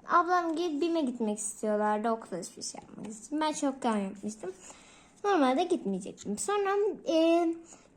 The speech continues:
reklamlarda bir tane reklam gördüm arkadaşlar. bim reklamıydı.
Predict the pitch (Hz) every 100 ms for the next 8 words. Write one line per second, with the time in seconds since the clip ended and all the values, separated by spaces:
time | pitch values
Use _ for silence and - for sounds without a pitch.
0 | - - - - _ _ _ _ _ -
1 | - - - - - 294 320 359 359 349
2 | 320 285 269 240 294 370 - 294 269 294
3 | 247 233 247 226 202 202 208 202 190 -
4 | - - - - _ _ - - - -
5 | - 403 302 226 226 214 208 208